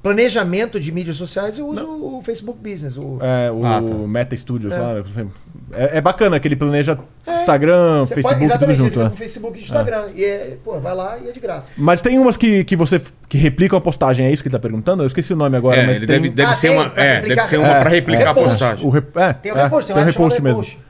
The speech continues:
Speaker 3: É, eles estão perguntando sobre o watch time aqui, a luz do sol e tarô. É melhor alta porcentagem de tempo de vídeo assistido ou maior tempo, mesmo em
Speaker 1: Então,
Speaker 3: proporção de
Speaker 1: não
Speaker 3: vídeo que
Speaker 1: existe
Speaker 3: seja
Speaker 1: uma
Speaker 3: maior?
Speaker 1: regra pra
Speaker 2: É.
Speaker 1: isso.
Speaker 3: Não tem?
Speaker 1: Não
Speaker 2: Mas
Speaker 1: tem.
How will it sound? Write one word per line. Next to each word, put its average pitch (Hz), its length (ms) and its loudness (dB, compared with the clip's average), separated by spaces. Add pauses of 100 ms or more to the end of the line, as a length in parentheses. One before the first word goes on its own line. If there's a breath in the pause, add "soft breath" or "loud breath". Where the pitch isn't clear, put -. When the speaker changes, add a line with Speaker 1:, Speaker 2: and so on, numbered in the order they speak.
(120)
Speaker 3:
É, 104 140 -10
eles 117 100 -2
estão 127 160 -4
perguntando 143 320 -4
sobre 147 220 -6
o - 40 -4
watch 147 280 -4
time 143 260 0
aqui, 127 200 -4
a 123 60 0
luz 123 140 -2
do 117 100 -12
sol 131 440 -4 (200 loud breath)
e - 80 -10
tarô. 107 440 -4 (460 soft breath)
É 120 220 0
melhor 131 380 2 (120)
alta 165 280 0
porcentagem 127 560 -2
de 110 100 -10
tempo 139 300 -4
de 113 100 -2
vídeo 113 220 -2
assistido 165 440 -6
ou 175 60 2
maior 151 280 0
tempo, 117 380 -4
mesmo 143 300 2
em 151 40 0
Speaker 1:
Então, 135 140 -2
Speaker 3:
proporção 185 320 2
de 131 100 -8
Speaker 1:
não 131 80 -2
Speaker 3:
vídeo - 100 -2
que - 60 0
Speaker 1:
existe - 260 -4
Speaker 3:
seja 131 60 -4
Speaker 1:
uma 131 80 2
Speaker 3:
maior? - 120 0
Speaker 1:
regra 175 220 -2
pra 101 160 -4
Speaker 2:
É. 95 80 -4
Speaker 1:
isso. 113 180 -10
Speaker 3:
Não 151 140 0
tem? 170 300 0
Speaker 1:
Não - 100 -8
Speaker 2:
Mas 160 160 2
Speaker 1:
tem. 233 240 -2